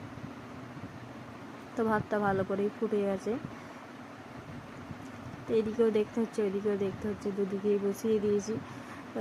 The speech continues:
তারপরে ফ্রিজে একটু মাছ রাখা ছিল, সেই মাছটা বার করে নেবো, কেন বরফ হয়ে গেছে, এটাকে একটু বার করে রাখতে হবে। তো এটাকে বার করে রাখার পর ঠান্ডা হলে তারপরে বার করে নেবো।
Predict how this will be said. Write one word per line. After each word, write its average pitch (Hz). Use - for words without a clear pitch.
তারপরে 220
ফ্রিজে 202
একটু 196
মাছ 202
রাখা 202
ছিল, 202
সেই 220
মাছটা 196
বার 185
করে 202
নেবো, 190
কেন 220
বরফ 208
হয়ে 208
গেছে, 202
এটাকে 190
একটু 190
বার 190
করে 208
রাখতে 202
হবে। 196
তো 202
এটাকে 190
বার 185
করে 196
রাখার 185
পর 190
ঠান্ডা 220
হলে 214
তারপরে 190
বার 196
করে 202
নেবো। 196